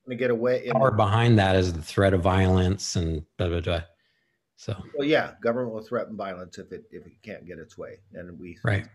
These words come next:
Speaker 1: see that on a regular basis.
Speaker 2: And who needs that?
Speaker 1: Mm-hmm. Well, yeah, yeah, that's the extremes of it, and those extremes are actually supporting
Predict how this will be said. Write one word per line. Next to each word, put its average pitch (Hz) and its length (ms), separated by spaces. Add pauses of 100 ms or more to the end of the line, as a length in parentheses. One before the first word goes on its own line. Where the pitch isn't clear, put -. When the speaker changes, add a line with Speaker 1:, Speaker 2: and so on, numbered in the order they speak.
Speaker 1:
see 78 120
that 69 180
on 71 120
a 65 40
regular 78 340
basis. - 500 (600)
Speaker 2:
And 92 100
who 104 140
needs 90 240
that? 90 360 (360)
Speaker 1:
Mm-hmm. 120 300 (1120)
Well, 143 240
yeah, 127 160
yeah, 139 220
that's 151 260
the 165 100
extremes 135 460
of 110 140
it, - 100 (800)
and 135 120
those 151 160
extremes 160 600
are 127 80
actually 120 400
supporting 117 720